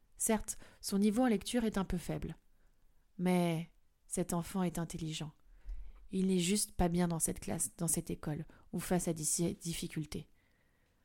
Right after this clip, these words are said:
Je donne beaucoup d'énergie pour ma classe et quelque chose de spécial pour lui. Je ne sais pas pourquoi,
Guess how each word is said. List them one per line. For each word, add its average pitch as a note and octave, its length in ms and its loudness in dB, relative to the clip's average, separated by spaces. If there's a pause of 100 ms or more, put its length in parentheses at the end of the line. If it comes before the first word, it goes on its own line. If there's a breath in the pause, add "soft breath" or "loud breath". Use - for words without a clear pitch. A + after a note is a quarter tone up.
(440)
Je F#3 140 2
donne G#3+ 240 10
beaucoup G#3 220 4
d'énergie F#3 400 6
pour F3 160 0
ma E3 100 4
classe E3 360 -4 (420 loud breath)
et F#3+ 100 4
quelque G3+ 280 6
chose G3+ 200 4
de F3+ 100 2
spécial E3+ 460 2
pour D3 160 0
lui. D#3+ 220 -6 (380)
Je F#3+ 100 2
ne G3 60 4
sais G3+ 120 4
pas F#3+ 160 4
pourquoi, D#3+ 400 -2